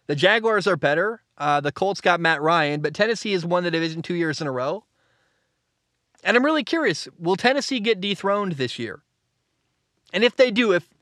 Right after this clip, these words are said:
if Tennessee doesn't win their division or they lose and are, are losing their division, it's very unlikely that Ryan Tannehill is not gonna take the fall. In fact, it is very likely Ryan Tannehill is gonna be the one taking the fall there.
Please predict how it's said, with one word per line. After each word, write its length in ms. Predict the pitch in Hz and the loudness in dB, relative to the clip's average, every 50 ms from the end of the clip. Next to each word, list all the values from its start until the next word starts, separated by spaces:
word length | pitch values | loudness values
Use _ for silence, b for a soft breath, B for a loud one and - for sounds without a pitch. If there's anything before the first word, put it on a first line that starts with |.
| _ _ _ _ _ _ _ _ - | _ _ _ _ _ _ _ _ -6
if 100 | 160 147 | -2 2
Tennessee 340 | - 262 311 285 - 262 190 | 2 2 2 2 -2 0 2
doesn't 260 | 214 214 202 208 196 | 2 2 2 0 -2
win 100 | 190 185 | -2 0
their 80 | 175 | 0
division 380 | 165 156 143 143 131 117 131 113 | 0 0 0 0 -2 -2 -4 -6
or 120 | 117 120 | -6 -4
they 160 | 123 139 139 135 | -2 -2 -2 -2
lose 400 | 135 151 151 139 127 120 113 120 | 0 -2 -2 -2 -4 -6 -8 -10
and 120 | 110 110 | -10 -8
are, 200 | 113 113 113 - | -8 -8 -8 -6
are 120 | 131 123 | -6 -4
losing 320 | 120 139 160 180 147 165 156 | -2 -2 -2 -2 -2 -4 -2
their 120 | 143 131 | -2 -2
division, 400 | 123 123 120 113 113 110 98 - _ _ _ _ _ _ _ _ _ _ _ _ _ _ _ _ _ _ _ _ _ _ _ _ _ _ _ _ _ _ _ _ _ | -2 -2 -4 -6 -8 -10 -14 -18 _ _ _ _ _ _ _ _ _ _ _ _ _ _ _ _ _ _ _ _ _ _ _ _ _ _ _ _ _ _ _ _ _
it's 160 | - 151 - - | -4 -4 -4 -2
very 380 | 156 170 214 254 277 285 262 | 0 2 2 2 2 2 0
unlikely 600 | 208 190 190 180 175 170 170 165 170 156 - 156 | -2 -2 -2 -2 -2 -2 0 0 -2 -2 -4 -4
that 120 | 139 135 131 | -4 -4 -2
Ryan 300 | 139 143 147 143 135 123 | -2 -2 -2 -2 -2 -4
Tannehill 500 | 143 139 131 127 131 117 123 120 120 123 | -4 -4 -2 -2 -2 -2 -2 -4 -4 -4
is 100 | - - | -6 -6
not 180 | 127 123 117 | -6 -6 -6
gonna 160 | - 120 117 | -6 -8 -8
take 220 | 113 - 120 110 - | -8 -8 -8 -8 -8
the 80 | 117 | -10
fall. 300 | 107 - 107 104 - - b b b b b | -10 -10 -10 -10 -10 -14 b b b b b
In 80 | 143 143 | 0 2
fact, 180 | 151 151 - | 2 2 2
it 100 | 147 147 | 2 2
is 160 | 185 220 196 151 | 4 2 2 2
very 240 | 151 160 147 135 | 0 0 0 0
likely 360 | 127 123 117 117 110 - 127 117 | 0 -2 -4 -6 -6 -6 -6 -6
Ryan 240 | 113 113 113 113 | -6 -6 -6 -8
Tannehill 260 | - 123 113 113 113 110 | -8 -8 -8 -8 -8 -8
is 80 | - | -6
gonna 160 | - 131 123 | -4 -2 -2
be 100 | 120 123 | -2 -2
the 80 | 117 117 | -2 -4
one 200 | 113 113 113 117 | -4 -6 -6 -6
taking 380 | - - 117 110 - 117 113 113 | -6 -6 -6 -6 -6 -8 -10 -10
the 80 | 110 | -10
fall 280 | - - 113 113 110 107 | -8 -6 -6 -6 -6 -8
there. 320 | 110 107 107 104 104 104 | -8 -8 -8 -8 -10 -12